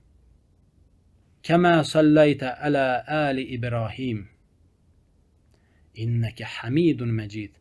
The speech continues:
Точно так же, как ты благословил семейство Ибрахима. И как мы видим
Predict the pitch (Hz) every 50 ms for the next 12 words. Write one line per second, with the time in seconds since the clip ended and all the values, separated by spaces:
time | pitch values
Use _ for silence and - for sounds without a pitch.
0 | _ _ _ _ - 135 135 - 143 127 117 117 127 143 180 180 175 170 165 -
1 | 143 131 120 - - 135 127 131 131 131 127 135 120 - - 131 127 131 135 170
2 | 196 185 156 - - - 151 143 139 147 160 185 202 190 175 156 127 - - -
3 | 131 135 135 120 113 - - _ _ _ _ _ _ - 120 113 123 120 120 113
4 | 104 104 110 113 104 98 95 76 - _ _ _ _ _ _ _ _ _ _ _
5 | _ - 123 117 196 208 208 190 165 160 165 180 160 143 135 120 110 107